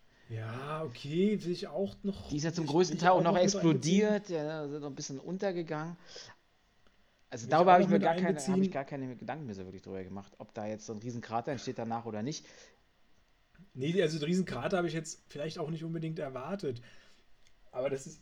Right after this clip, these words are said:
Speaker 1: natürlich, wenn der ganze restliche Film auch schon so seine Schwierigkeiten hat, dann guckt man ja auf jedes Detail immer ein bisschen genauer noch hin und, und ärgert sich immer noch mehr.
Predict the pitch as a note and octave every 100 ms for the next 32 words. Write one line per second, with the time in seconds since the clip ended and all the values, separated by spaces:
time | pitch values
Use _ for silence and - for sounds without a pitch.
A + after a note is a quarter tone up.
0 | _ _ _ D3+ A#2 E3+ D#3 F3 - C3+
1 | C#3 C3+ C3+ D#3+ D#3+ D3 C#3 A#2+ C#3 D3+
2 | E3 - D3 C3+ B2+ B2 C3 C3 D3+ C3
3 | B2 - A#2+ A#2+ A#2+ A#2+ A#2+ D3 - B2+
4 | B2+ B2+ B2 B2 B2 - A#2+ - B2 B2
5 | A#2+ B2+ B2 A#2+ A#2+ C3 A#2+ A#2+ B2+ B2+
6 | A#2+ A#2 - A#2 A2+ A#2+ A2+ - A#2+ B2+
7 | A#2 A#2+ B2 A#2+ B2 A#2 A2 - A2+ A2+
8 | B2